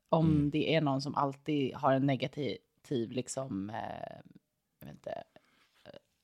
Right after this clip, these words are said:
Speaker 1: om det, om det är grunden, liksom, till, till allt. <laughs> Att man är negativ eller ser alla fel eller brister
Speaker 2: Mm.
Speaker 1: som kan uppstå eller som finns, istället för att fokusera på det som faktiskt funkar bra. Jag tror att det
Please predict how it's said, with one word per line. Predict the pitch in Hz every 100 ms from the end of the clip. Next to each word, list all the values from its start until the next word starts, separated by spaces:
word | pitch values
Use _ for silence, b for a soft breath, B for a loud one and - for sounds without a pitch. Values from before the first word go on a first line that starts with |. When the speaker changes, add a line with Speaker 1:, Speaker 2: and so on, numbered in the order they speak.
| _
Speaker 1:
om | 175
det, | 170 160 -
om | 165 170
det | 160 180
är | 139
grunden, | 151 160 170 156 120 101
liksom, | - 107
till, | - 151
till | - 156 139
allt. | - 185 - 233 202
<laughs> | - -
Att | 165 -
man | 156
är | 147
negativ | 156 151 139 - 160
eller | 143
ser | 143 - 151
alla | 143 139
fel | - 170 151 143 139
eller | 135 135
brister | 139 147 202
Speaker 2:
Mm. | 170
Speaker 1:
som | 143 135
kan | 139
uppstå | 135 - - 120 101
eller | 101 98 120
som | - 143
finns, | 156 113 95 -
istället | - 127 -
för |
att | 135
fokusera | - - - 147 120
på | - 139
det | - -
som | 123
faktiskt | - - -
funkar | 131 135 131
bra. | 160
Jag | 147 143
tror | 151 147
att | - -
det | - - -